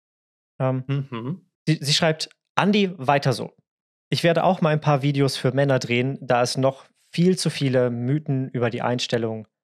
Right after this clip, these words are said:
Speaker 1: der Frau gibt. Unglaublich, wie falsch wir eingeschätzt werden."
Speaker 2: Dankeschön. Klar,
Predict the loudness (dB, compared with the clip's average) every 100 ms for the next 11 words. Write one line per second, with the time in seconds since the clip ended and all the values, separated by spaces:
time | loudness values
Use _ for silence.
0 | _ _ _ _ _ -6 0 -2 -2 -8
1 | -14 -18 _ _ 0 2 2 0 -2 -6
2 | -4 -4 -2 -2 -2 -2 -6 -10 -12 -14
3 | -14 -16 _ _ _ _ _ _ _ _
4 | _ _ _ _ _ _ _ -4 -4 -4
5 | -6 -8 -12 -18 _ _ _ _ -8 -8
6 | -10 _ -4 0 0